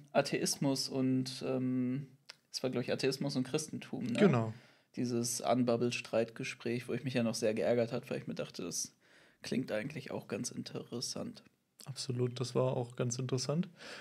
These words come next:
Speaker 2: Und ohne dich war es ein wenig wen-, weniger spannend, aber habe ich auch rumbekommen. Und ich würd sagen, dann lass uns doch
Speaker 1: Traumhaft.
Speaker 2: mal <laughs> reingehen in, ähm,
Speaker 1: <clears throat>
Speaker 2: die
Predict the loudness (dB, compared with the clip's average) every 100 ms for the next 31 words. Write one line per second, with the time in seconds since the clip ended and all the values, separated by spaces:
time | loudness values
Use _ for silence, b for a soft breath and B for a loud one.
0 | B B -2 2 2 2 0 0 0 0
1 | 0 2 2 0 0 0 0 0 2 2
2 | 4 2 2 2 2 0 -4 0 2 6
3 | 6 4 0 -12 B B B B -4 0
4 | 2 2 4 4 4 4 4 4 0 2
5 | 6 6 6 2 2 0 2 2 6 6
6 | 6 2 B B B B B 8 10 8
7 | 10 8 8 4 4 4 B B B -2
8 | 2 4 4 6 6 8 8 10 8 6
9 | 6 6 6 4 4